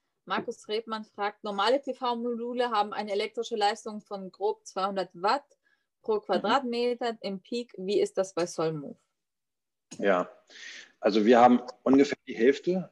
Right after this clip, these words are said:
Speaker 2: von dem, was aufgeständerte Solarmodule auf dem Dach, äh, bereitstellen können. Das liegt im Wesentlichen an drei Gründen. Das eine ist die horizontale Installation. Das heißt, wenn das Sonnenlicht sehr flach einfällt, braucht man mehr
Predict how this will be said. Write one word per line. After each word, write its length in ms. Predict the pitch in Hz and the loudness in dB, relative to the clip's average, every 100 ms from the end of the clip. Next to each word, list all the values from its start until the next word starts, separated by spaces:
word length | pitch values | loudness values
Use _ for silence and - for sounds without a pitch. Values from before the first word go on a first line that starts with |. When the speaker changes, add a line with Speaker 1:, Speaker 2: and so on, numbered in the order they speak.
| - | -12
Speaker 2:
von 240 | - 135 | -4 0
dem, 280 | 127 127 127 | 4 4 4
was 260 | 104 110 - | 0 -2 -2
aufgeständerte 760 | 117 120 - - 110 110 110 | -2 -2 -6 -4 -2 -2 -2
Solarmodule 720 | 104 101 98 107 107 107 107 - | -2 -2 0 0 -2 -4 -2 -2
auf 200 | - - | -4 -4
dem 180 | 98 | -4
Dach, 280 | 95 131 - _ _ _ _ _ _ | -2 -2 -4 _ _ _ _ _ _
äh, 120 | 113 | -2
bereitstellen 680 | 110 107 101 113 - 113 113 | 0 2 2 2 2 0 0
können. 320 | - 113 113 | -2 -2 0
Das 180 | 110 98 | -2 -2
liegt 240 | 117 107 _ _ | -6 -8 _ _
im 140 | - 101 | -6 0
Wesentlichen 420 | 113 117 107 110 | 0 0 -4 -4
an 80 | 104 | -6
drei 300 | 98 95 101 | -4 -2 -2
Gründen. 400 | 95 127 156 139 | 0 0 0 -2
Das 200 | 110 - | -2 -2
eine 220 | 107 113 | -2 -2
ist 400 | 117 - - _ - | -2 -8 -12 _ -12
die 100 | 104 | -4
horizontale 720 | 110 113 - 110 - 107 107 | -2 -2 -4 -6 -2 0 0
Installation. 680 | 120 - 107 101 - 120 127 | -4 -4 0 0 0 2 2
Das 140 | 113 | 4
heißt, 200 | 113 110 - - - - _ | 2 2 -4 -16 -18 -20 _
wenn 120 | 104 | -4
das 140 | 107 107 | -2 0
Sonnenlicht 420 | 110 117 110 - | 0 0 -2 -4
sehr 180 | 107 98 | -2 -2
flach 280 | - 117 - | -2 -6 -4
einfällt, 600 | 113 110 - 113 113 - | -6 -4 2 2 2 -2
braucht 280 | 104 - | -6 -4
man 180 | 107 101 | -6 -2
mehr 460 | 104 117 120 113 | 2 4 4 2